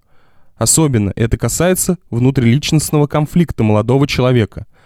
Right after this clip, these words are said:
оказавшегося в сложнейших условиях, в эпицентре противостояния двух мощнейших держав — России и Персии, борьбе за влияние британской резидентуры в окружении шаха.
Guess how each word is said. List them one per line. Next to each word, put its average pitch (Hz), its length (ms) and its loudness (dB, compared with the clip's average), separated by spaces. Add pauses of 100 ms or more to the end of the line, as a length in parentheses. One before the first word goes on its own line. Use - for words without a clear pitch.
оказавшегося 160 840 0 (100)
в - 80 -18
сложнейших 117 640 0
условиях, 104 560 0 (300)
в 143 100 2
эпицентре 139 640 0 (340)
противостояния 135 1040 0 (200)
двух 135 320 0
мощнейших 170 680 0
держав — 131 460 0 (300)
России 160 520 0
и 214 40 -2
Персии, 110 580 -2 (580)
борьбе 123 500 0 (240)
за 117 220 0
влияние 151 560 2
британской 143 720 0
резидентуры 143 880 2 (180)
в 113 120 -4
окружении 120 520 2
шаха. - 520 -4